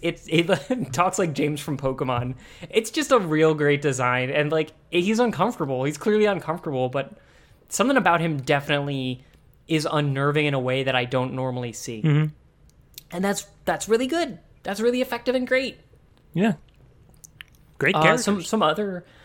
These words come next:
Speaker 1: yeah, and there, there's some other good, like, you know, kinda antagonists, uh, in, in,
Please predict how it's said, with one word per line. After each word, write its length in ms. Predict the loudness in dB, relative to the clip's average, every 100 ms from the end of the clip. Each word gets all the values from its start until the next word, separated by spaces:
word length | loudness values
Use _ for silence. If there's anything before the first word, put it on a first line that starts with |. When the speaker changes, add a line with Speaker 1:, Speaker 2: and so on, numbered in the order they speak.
| -20 -6
Speaker 1:
yeah, 160 | 2 4
and 100 | 6
there, 100 | 4
there's 260 | 2 0 2
some 120 | 2
other 180 | 2 4
good, 260 | 4 4
like, 360 | 4 0 -2 -8
you 140 | -2
know, 160 | 0 0
kinda 340 | -2 -2 0
antagonists, 1000 | 0 -2 0 2 2 -2 -6 -8 -10 -12 -14 -20 _ _
uh, 440 | -4 -2 -2 -4 -8 -12 -20 -8
in, 320 | -2 -2 -2
in, 220 | -4 -6